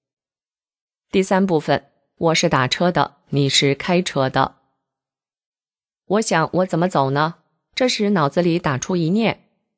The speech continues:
对门那家有出租车，于是我就跟对门的老弟说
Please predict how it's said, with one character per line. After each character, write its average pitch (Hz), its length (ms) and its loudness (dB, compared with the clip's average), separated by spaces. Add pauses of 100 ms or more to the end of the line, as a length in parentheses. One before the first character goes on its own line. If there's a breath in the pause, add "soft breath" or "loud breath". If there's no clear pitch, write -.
(120)
对 262 100 0
门 175 320 0
那 147 160 -2
家 135 320 -2
有 135 240 0
出 - 180 -4
租 151 160 0
车， - 400 -2 (500)
于 202 120 0
是 170 240 0 (180)
我 156 120 2
就 170 100 -2
跟 180 180 0
对 160 120 2
门 139 120 0
的 143 120 0
老 127 160 2
弟 151 180 0
说 - 380 -2